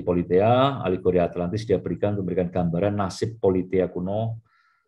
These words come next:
seperti itu sudah ada di era Athena primitif. Dan supaya kisah ini meyakinkan,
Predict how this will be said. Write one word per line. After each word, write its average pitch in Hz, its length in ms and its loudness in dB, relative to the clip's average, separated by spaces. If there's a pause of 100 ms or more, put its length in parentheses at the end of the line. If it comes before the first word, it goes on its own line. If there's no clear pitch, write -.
(140)
seperti 113 560 0
itu 131 80 4
sudah 98 240 2
ada 98 160 2
di 98 80 0
era 85 240 2
Athena 82 320 -4
primitif. 76 400 -10 (320)
Dan 82 160 2
supaya 80 640 2 (240)
kisah 117 320 6
ini 113 80 8
meyakinkan, 139 800 2